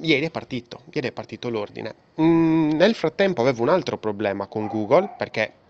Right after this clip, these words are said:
ovviamente, essendo un libero professionista, ho bisogno della par-, della fattura elettronica e quindi ho subito chiesto la fattura. Mi è stato risposto in una maniera, come avevamo analizzato appunto in, in un episodio, in qualche episodio fa,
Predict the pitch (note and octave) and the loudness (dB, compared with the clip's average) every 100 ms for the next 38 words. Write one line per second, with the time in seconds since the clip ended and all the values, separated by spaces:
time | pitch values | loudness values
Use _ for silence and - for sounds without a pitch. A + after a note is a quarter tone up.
0 | _ - A#2 A#2 A#2 G2+ G#2+ A2 - A#2 | _ -10 -4 -2 -2 -4 -8 -10 -12 -8
1 | C3 A#2 G#2 A2+ G#2+ G#2 C#3+ F#3+ A#3 A2+ | -4 -4 -2 -4 -6 -8 -6 -2 0 0
2 | F#2 - G#2+ _ - - - - - C3+ | -2 -6 -8 _ -20 -20 -18 -10 0 2
3 | C#3 A2+ C#3 G#2 G2+ A2 A#2 A#2+ A2 G#2 | 4 4 2 0 -4 -8 -8 -4 0 0
4 | G2+ A2+ G3 A#2+ G#2+ - C3+ G2 G2 - | 0 -6 -2 0 0 0 0 -2 -4 -10
5 | - - - A#2+ G#2+ G2+ - A2+ G#2+ - | -10 -8 -4 -2 -4 -6 -2 0 -2 -4
6 | A#2+ A2 F3+ F3 F#2 - G#2+ - A2+ - | -6 -4 -6 -8 -8 -8 -8 -8 -10 -12
7 | - A#2+ G#2 - _ _ _ C3+ A#2+ B2 | -10 -6 -6 -6 _ _ _ -2 2 2
8 | - C3 A2+ A2 - - G#2+ - G2+ G#2 | 2 -2 -2 -6 -8 -4 -6 -6 -6 -4
9 | A2 G#2+ F2+ - _ _ - A#2+ G#2 - | -2 -4 -6 -12 _ _ 2 2 2 -2
10 | _ A#2+ A2 G#2 G#2+ G#2 G#2 A2 G2+ - | _ -4 -2 -2 -2 -2 -2 0 0 0
11 | G2+ G#2+ G2 F#2+ - - A2+ G#2+ G#2+ G#2+ | -10 -10 -10 -12 -14 -12 -10 -8 -8 -8
12 | G2+ A2 G2 G#2 G2 G2+ G2 G2 A2+ G#2+ | -8 -10 -10 -10 -8 -8 -6 -6 -8 -10
13 | A2 G#2+ B2+ G#3 - G#2+ | -8 -6 -4 -2 -2 -2